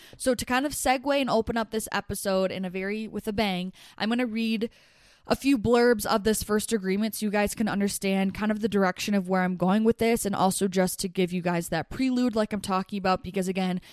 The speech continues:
reading this chapter was re-, what really opened up my mind to saying, like, "Oh, whoa, maybe, you know, there is something that runs deeper with the way that we speak, and it's not something to always be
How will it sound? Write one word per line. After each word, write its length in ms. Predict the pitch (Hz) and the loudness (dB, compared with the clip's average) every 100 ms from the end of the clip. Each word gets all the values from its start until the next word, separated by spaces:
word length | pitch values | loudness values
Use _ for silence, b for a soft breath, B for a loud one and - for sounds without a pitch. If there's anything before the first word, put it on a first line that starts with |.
| B B B B | B B B B
reading 380 | 202 226 254 262 | 2 4 6 6
this 160 | 262 | 2
chapter 420 | - 240 220 214 226 | 0 2 2 0 0
was 220 | 214 175 | 0 0
re-, 220 | 180 202 | 0 0
what 300 | - 202 170 | 2 2 2
really 260 | 196 214 226 | 2 2 2
opened 380 | 202 202 214 202 | 0 -2 -2 -2
up 160 | 202 | -2
my 160 | 196 190 | -2 -2
mind 400 | 190 180 190 190 | -2 0 0 -2
to 80 | 196 | -4
saying, 260 | - 190 | -2 -2
like, 220 | 190 180 - | 0 -2 0
"Oh, 140 | 220 | 2
whoa, 400 | 214 196 202 170 | 2 2 2 2
maybe, 480 | 165 208 208 226 233 - | -2 -2 -2 -4 -4 -4
you 140 | 220 | -2
know, 180 | 208 185 | 0 0
there 320 | 180 202 196 - | 0 -2 -2 0
is 220 | 214 202 | 2 2
something 340 | - 208 196 208 | 2 -4 -2 -2
that 160 | 196 170 | -2 0
runs 280 | 190 185 | 0 0
deeper 300 | 160 185 185 | -2 -2 0
with 160 | 208 190 | 2 2
the 100 | 185 | 0
way 160 | 175 185 | 0 2
that 160 | 180 | 2
we 120 | 185 | 0
speak, 500 | 180 - - 190 226 | -4 -6 -2 -2 -2
and 100 | - | 0
it's 180 | 190 - | -2 -2
not 280 | 190 185 - | -4 -2 -2
something 340 | 202 190 202 | 0 0 -2
to 120 | 185 - | -4 0
always 320 | 180 180 185 | 2 2 0
be 320 | - 190 185 | -2 0 0